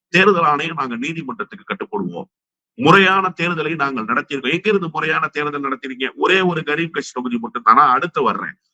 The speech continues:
ஆந்திர மாநிலத்துல ஓங்கோல் தொகுதி, அங்க என்ன பண்ணிருக்கிறாங்கன்னு கேட்டீங்கன்னா,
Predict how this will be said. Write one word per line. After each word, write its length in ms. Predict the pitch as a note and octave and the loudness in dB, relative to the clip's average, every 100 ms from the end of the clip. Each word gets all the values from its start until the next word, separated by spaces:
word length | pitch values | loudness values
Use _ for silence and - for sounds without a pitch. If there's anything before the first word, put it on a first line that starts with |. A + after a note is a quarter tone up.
| _ | _
ஆந்திர 500 | A2+ F3 A3 G3+ F3+ | 4 4 2 -2 -2
மாநிலத்துல 800 | D#3 D#3 D3 C#3+ F#3 C#3+ C3 C#3 D3 | -2 -4 -6 -6 -4 -2 -4 -8 -4
ஓங்கோல் 500 | F3+ G3+ F#3+ E3+ D3 | -2 0 0 0 -2
தொகுதி, 400 | B2 A#2 G2 - _ | -4 -4 -6 -16 _
அங்க 300 | - D3+ G3 | -2 2 2
என்ன 220 | F#3+ G#3 G3 | 2 0 -2
பண்ணிருக்கிறாங்கன்னு 580 | D#3+ D3 C3 B2 A2 | -8 -6 -2 -2 -4
கேட்டீங்கன்னா, 600 | G#2 G2 F2+ E2 G#2 D3+ | -12 -12 -8 0 2 2